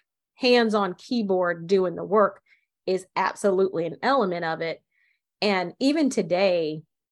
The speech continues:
you know, aspects of the business that I've grown, there are still times where, as I mentioned, the creation part, part of that creation is hands on <laughs> keyboard doing the work, where I'm literally thinking of new processes or new ideas, you know, figuring out new operating procedures,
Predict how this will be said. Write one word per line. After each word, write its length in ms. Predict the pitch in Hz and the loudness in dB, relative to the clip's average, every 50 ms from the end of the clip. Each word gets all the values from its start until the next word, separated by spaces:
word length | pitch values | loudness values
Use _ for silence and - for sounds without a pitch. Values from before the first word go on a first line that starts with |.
| - | -2
you 100 | 226 233 | 0 2
know, 80 | 214 196 | 2 2
aspects 420 | - - 185 190 - 208 185 - | 2 2 0 2 2 -2 -2 -2
of 60 | 196 175 | -2 -4
the 80 | 180 | -4
business 380 | 165 165 170 165 165 175 160 - | -2 -2 -4 -4 -4 -8 -8 -6
that 100 | 175 175 | -6 -6
I've 180 | 170 170 165 | -6 -6 -6
grown, 320 | - 220 262 269 254 214 196 | -4 0 0 2 2 2 2
there 120 | 202 190 | 0 0
are 40 | 190 | -2
still 260 | 202 - - 480 622 587 | -2 0 2 2 2 2
times 380 | - 233 190 185 185 180 - | 0 -4 -6 -6 -6 -8 -4
where, 140 | 196 185 180 | -2 -2 -2
as 100 | 175 - | -2 -2
I 80 | 196 180 | -2 -2
mentioned, 300 | 190 190 185 - 196 175 | -2 -4 -4 -4 -6 -6
the 60 | 165 | -6
creation 600 | - - 214 190 175 170 180 208 - 247 247 254 | -6 -2 -2 0 0 0 -2 -2 -2 -4 -6 -4
part, 320 | - 285 277 285 285 285 - _ _ _ _ _ _ | -2 0 2 2 0 0 -4 _ _ _ _ _ _
part 200 | - 226 214 214 | 4 4 4 6
of 40 | |
that 180 | 220 214 - - | 4 2 0 0
creation 500 | - 202 180 202 208 - 254 247 254 - - - | -2 -2 -2 -2 -2 -2 -4 -4 -4 -4 -4 -2
is 220 | 196 190 180 170 - - | -2 -2 -4 -6 -16 -10
hands 360 | - 233 220 208 196 190 196 | -4 0 2 2 2 0 -2
on 140 | 180 180 175 | -4 -6 -4
<laughs> 20 | |
keyboard 460 | - - 294 269 208 214 190 190 185 | 2 4 4 6 6 4 2 2 0
doing 200 | 185 180 180 180 | -2 -2 -2 -2
the 80 | 180 180 | -4 -2
work, 300 | 180 208 196 - - - - | 0 2 2 2 0 -4 -4
where 120 | 185 180 | -2 -2
I'm 180 | 185 180 190 190 | -2 -2 0 2
literally 580 | 202 202 202 202 196 190 190 190 170 180 - _ _ _ _ _ _ _ _ _ _ - | 2 4 4 4 2 2 0 -2 -4 -6 -10 _ _ _ _ _ _ _ _ _ _ 2
thinking 480 | 240 233 233 240 - _ - 233 226 220 | 4 4 4 2 -2 _ -4 -2 0 0
of 60 | 214 | 2
new 180 | 214 208 208 | 2 2 0
processes 720 | 208 - - 202 185 196 202 208 202 - - 208 202 196 - | 0 0 -2 -2 0 -2 -2 -6 -8 -8 -4 -2 -2 -2 -2
or 60 | 196 | -4
new 220 | 190 190 190 185 190 | -4 -2 -2 -2 -2
ideas, 840 | 185 185 185 180 - 196 190 185 185 185 185 180 180 175 175 - _ _ _ _ _ _ _ - | -2 -2 -2 -4 -2 -2 0 0 0 0 -2 -2 -2 -4 -6 -8 _ _ _ _ _ _ _ -6
you 140 | 208 185 170 | -4 -4 -4
know, 80 | - | -4
figuring 480 | - - - 233 247 208 220 214 214 208 | -6 -2 0 0 2 2 2 2 2 2
out 180 | 202 202 - | 0 0 -2
new 160 | 190 185 190 - | -2 -6 -6 -6
operating 500 | - 180 180 - - 190 185 185 185 180 | -6 -6 -6 -4 -4 -2 -2 -2 -2 -4
procedures, 960 | 180 - 190 190 - - 185 180 180 170 180 180 175 175 170 165 165 160 - | -6 -8 -8 -8 -8 -8 -8 -8 -6 -6 -4 -4 -4 -4 -4 -4 -6 -8 -12